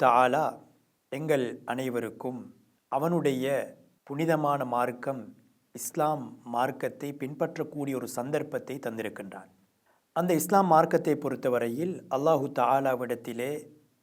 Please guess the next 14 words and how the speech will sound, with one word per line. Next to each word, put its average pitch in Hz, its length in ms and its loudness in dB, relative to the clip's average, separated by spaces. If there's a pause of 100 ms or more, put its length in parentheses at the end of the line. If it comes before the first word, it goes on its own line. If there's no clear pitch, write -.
(120)
ஏற்றுக்கொள்ளப்பட்ட, 135 1160 -2 (200)
அங்கீகரிக்கப்பட்ட, 139 1120 -2 (500)
அவனிடத்திலே 175 760 6
அவனால் 170 480 6
பொருந்திக் 185 380 2
கொள்ளப்பட்ட 139 500 2
ஒரு 127 140 0
மார்க்கம் 143 460 2
என்பதை 123 560 -4 (120)
அல் 151 220 0
குர்ஆனிலே 123 600 2
அல்லாஹு 131 460 0
தஆலா 120 360 2
தெளிவுபடுத்துகின்றான். 113 880 -6